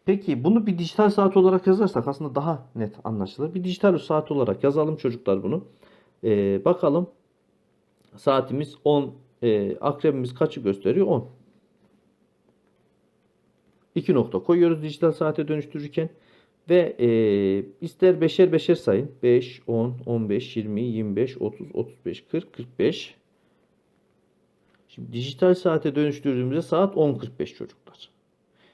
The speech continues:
Şimdi ne yapacağız? Ee, çeyrek kala kavramını daha iyi anlayacağız çocuklar. Ee, saatimiz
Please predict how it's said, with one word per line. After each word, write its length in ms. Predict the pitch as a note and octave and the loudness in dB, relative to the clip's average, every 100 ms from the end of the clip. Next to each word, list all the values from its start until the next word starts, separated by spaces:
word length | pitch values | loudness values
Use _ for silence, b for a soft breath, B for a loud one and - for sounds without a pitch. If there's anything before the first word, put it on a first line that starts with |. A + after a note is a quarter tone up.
| _ _ | _ _
Şimdi 320 | - D#3+ D#3+ | -8 -6 0
ne 40 | |
yapacağız? 600 | G3+ G3 A2 B2 F#3 - - | 2 2 2 2 0 -2 -6
Ee, 640 | G#2 F#2+ F#2 E2+ D#2+ B1 G#1+ - - - _ _ _ _ _ _ _ _ _ | 0 2 2 0 0 -2 -4 -8 -14 -20 _ _ _ _ _ _ _ _ _
çeyrek 380 | - B2+ C#3 F3+ | -2 2 4 2
kala 240 | - B2+ A#2+ | 2 0 0
kavramını 580 | C#3+ D3 B2 B2+ F3+ F3 | 2 2 2 0 -2 -4
daha 240 | B2+ B2+ D3 | -4 0 0
iyi 260 | A2+ D#3+ - | 0 -2 -2
anlayacağız 520 | A#2+ A#2 A#2 A#2 A2+ | -2 0 0 -2 -4
çocuklar. 460 | A2+ F#2 - - E3+ b b b b - | -4 -14 -8 -6 -6 b b b b -4
Ee, 180 | A2 F#2+ | -2 0
saatimiz 540 | - D#3+ E3 F3+ F3+ | 2 2 2 -2 -2